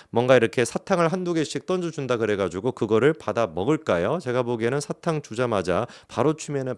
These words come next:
밟아가지고 깨트려 버릴 것 같은데 지금 막 속에서 부글부글 하고 있을 겁니다. 추미애 같은 경우는. 그래서 이재명에 대한 그립감이 점점 떨어지고 있는 그런 징조가 나타나는 상태에서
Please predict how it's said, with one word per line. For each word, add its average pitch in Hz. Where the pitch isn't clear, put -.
밟아가지고 110
깨트려 170
버릴 117
것 -
같은데 90
지금 123
막 131
속에서 185
부글부글 156
하고 190
있을 -
겁니다. 117
추미애 127
같은 95
경우는. 78
그래서 151
이재명에 190
대한 175
그립감이 165
점점 160
떨어지고 165
있는 135
그런 117
징조가 123
나타나는 98
상태에서 92